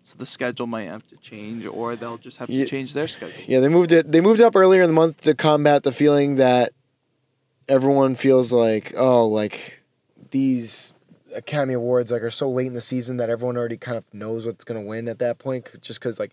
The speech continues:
Speaker 2: every other
Speaker 1: That's a
Speaker 2: award
Speaker 1: good
Speaker 2: show is
Speaker 1: idea.
Speaker 2: on their
Speaker 1: Push
Speaker 2: thing.
Speaker 1: it up. Yeah,
Speaker 2: Yeah,
Speaker 1: no, I
Speaker 2: might as
Speaker 1: totally
Speaker 2: well.
Speaker 1: agree.
Speaker 2: You should have it, like, honestly, I feel like they should, they should have it the first week of February or even, like, late January.
Speaker 1: And truthfully, I think that will make for better movies
Speaker 2: February
Speaker 1: coming out
Speaker 2: ninth.
Speaker 1: earlier.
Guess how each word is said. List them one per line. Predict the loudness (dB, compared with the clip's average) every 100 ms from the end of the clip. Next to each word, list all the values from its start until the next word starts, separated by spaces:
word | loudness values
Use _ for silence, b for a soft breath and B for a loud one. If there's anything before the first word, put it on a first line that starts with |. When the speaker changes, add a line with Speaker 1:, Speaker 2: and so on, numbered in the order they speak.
| _ -10
Speaker 2:
every | -2
other | 0 2
Speaker 1:
That's |
a |
Speaker 2:
award | 2 2
Speaker 1:
good | 2
Speaker 2:
show | 2
is |
Speaker 1:
idea. | 0 -2
Speaker 2:
on | -2
their |
Speaker 1:
Push | -2 0
Speaker 2:
thing. |
Speaker 1:
it | 0
up. | 0 -2 B
Yeah, | -2 0
Speaker 2:
Yeah, | 2
Speaker 1:
no, | 2 0
I | -4
Speaker 2:
might |
as | 0
Speaker 1:
totally | 2 4 6
Speaker 2:
well. | 4
Speaker 1:
agree. | 4
Speaker 2:
You | 2
should | 4 6
have | 6 4
it, | 4
like, | 4 2
honestly, | 2 4 6 4
I |
feel | 6 4
like | 4
they | 2
should, | 0 -4
they | 0 2
should | 4 4
have | 4 2
it | 2
the |
first | 0 0
week | -2
of | -2
February | 0 2 2 4
or | 2
even, | 0 -2
like, | -4 -4
late | -4 -4
January. | -6 -4 -4 -2
Speaker 1:
And | -4 -4
truthfully, | -4 -6 -4 -4 -2
I | -2
think | -4 -4
that | -4
will | -2
make | -4 -6 -8
for | -10
better | -10 -8 -8 -8
movies | -8 -10 -10 -10 -10 -2
Speaker 2:
February | 2 4 4 4
Speaker 1:
coming | 4
out | 2
Speaker 2:
ninth. | 0
Speaker 1:
earlier. | -6 -8 -10